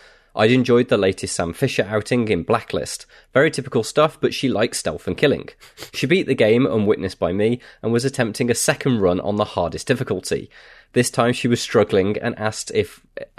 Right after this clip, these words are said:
if I could try beating a particular level. I picked up the controller,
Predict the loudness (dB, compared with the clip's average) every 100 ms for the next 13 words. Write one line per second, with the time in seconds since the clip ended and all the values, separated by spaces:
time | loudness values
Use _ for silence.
0 | -8 -6 -2 -2 -2 -4 0 0 0 -4
1 | -4 -8 -6 -8 -6 0 0 0 -4 _
2 | _ _ _ _ _ _ _ -20 _ -4
3 | 0 0 0 -2 0 2 4 6 4